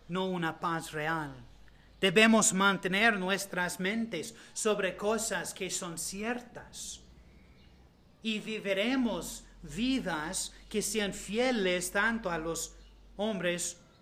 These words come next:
como a Dios. Cuando nuestros pensamientos y vidas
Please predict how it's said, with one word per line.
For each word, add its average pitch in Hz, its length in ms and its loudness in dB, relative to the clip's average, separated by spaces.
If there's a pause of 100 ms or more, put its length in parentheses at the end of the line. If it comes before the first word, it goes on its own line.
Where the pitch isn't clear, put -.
(440)
como 170 320 2
a 156 60 2
Dios. 170 580 -2 (1040)
Cuando 214 340 4
nuestros 208 460 0
pensamientos 202 840 -2
y 170 80 -8
vidas 202 580 -4